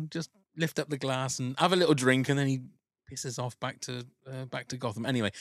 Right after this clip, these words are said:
uh, Superman Returns, he's got that one, and Shazam, Stu says. And Doug Simpson says, uh, number ten, Batman, nine, Justice League, the Snyder Cut, eight, Batman Returns, seven, The Batman, six, The Dark Knight Rises, yeah, five, The Suicide Squad, four, Batman Begins,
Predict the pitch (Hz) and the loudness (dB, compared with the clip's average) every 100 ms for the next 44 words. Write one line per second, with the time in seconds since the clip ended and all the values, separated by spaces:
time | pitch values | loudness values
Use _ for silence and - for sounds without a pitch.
0 | - - 156 - 247 220 208 190 170 190 | -6 4 6 6 2 4 4 6 4 4
1 | 185 196 180 156 175 156 147 147 143 147 | 4 4 0 0 0 2 2 0 2 2
2 | 139 - 131 139 139 151 95 80 - 101 | 2 2 0 2 4 4 0 -4 -8 -6
3 | 92 - 98 92 - - - 123 135 208 | -6 -2 -2 -2 -8 -18 0 2 8 6
4 | - 139 131 127 120 120 113 107 117 117 | 6 0 0 -2 0 2 2 0 0 0
5 | 120 107 156 143 117 127 120 131 131 151 | 0 -2 0 0 4 2 4 0 0 -2
6 | _ 123 123 131 123 131 - 123 123 123 | _ 0 4 4 4 0 -2 -4 -2 -2
7 | 113 - 143 147 - 143 - - _ 170 | -2 0 2 2 4 2 2 -6 _ 2
8 | 147 139 127 120 113 104 113 107 107 107 | 4 2 2 2 0 -2 -2 0 -2 -4
9 | - - 107 104 95 92 139 - 135 135 | -6 -2 0 0 -2 2 2 2 -2 -2
10 | 123 - - - 110 110 107 107 98 120 | -2 -2 -4 -6 -2 -2 0 -4 -2 -2
11 | 131 123 127 170 175 175 - - - - | -2 -4 -8 -8 -6 -8 -8 -14 -10 -8
12 | - 175 185 180 - 147 156 147 - 139 | 6 8 10 8 6 4 6 6 6 4
13 | 135 - 123 123 117 - 202 180 139 113 | 2 2 6 6 6 8 8 10 6 4
14 | 110 104 104 104 104 | -2 -2 -2 -2 -2